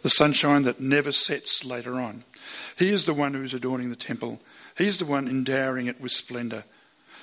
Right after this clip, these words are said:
making Zion the everlasting pride and joy of the nations. He's the one who's glorifying his footstool. He is the one who will bring gold and silver, bronze and iron,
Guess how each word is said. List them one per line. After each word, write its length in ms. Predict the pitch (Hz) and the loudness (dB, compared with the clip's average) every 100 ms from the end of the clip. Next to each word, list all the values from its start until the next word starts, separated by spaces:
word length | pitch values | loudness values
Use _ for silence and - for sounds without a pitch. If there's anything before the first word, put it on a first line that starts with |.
| - _ | -20 _
making 400 | 147 147 139 135 | 2 4 2 0
Zion 420 | 120 135 139 131 | 0 2 2 2
the 160 | 123 123 | 2 0
everlasting 460 | 131 131 131 - 127 | 0 0 -4 -6 -8
pride 380 | - 131 127 | -4 -2 0
and 100 | 120 | -4
joy 180 | 110 127 | -8 -6
of 80 | 123 | -6
the 60 | 120 | -6
nations. 580 | 120 123 127 104 - - - _ _ _ _ _ _ _ _ - - - - | -8 -8 -10 -10 -10 -10 -14 _ _ _ _ _ _ _ _ -20 -20 -18 2
He's 240 | 175 214 | 4 6
the 80 | 185 | 4
one 220 | 151 139 | 4 4
who's 220 | 131 127 113 | 2 0 -4
glorifying 840 | - 139 135 143 123 123 120 120 | 2 6 8 8 4 0 0 -2
his 160 | 120 | -4
footstool. 600 | - - - - 113 104 104 _ _ _ - - _ _ _ - - - - | -6 -8 -8 -8 -10 -12 -16 _ _ _ -20 -20 _ _ _ -20 -18 -16 6
He 100 | 190 | 8
is 120 | 170 | 10
the 80 | 147 | 8
one 260 | 143 165 170 | 8 6 6
who 160 | 147 | 4
will 100 | 139 | 2
bring 240 | 131 151 147 | 4 4 6
gold 300 | 139 156 160 | 6 6 4
and 100 | 160 | 0
silver, 300 | 160 165 160 | 2 2 2
bronze 360 | 135 151 156 | 2 2 2
and 100 | 147 | 2
iron, 240 | 135 147 | 4 4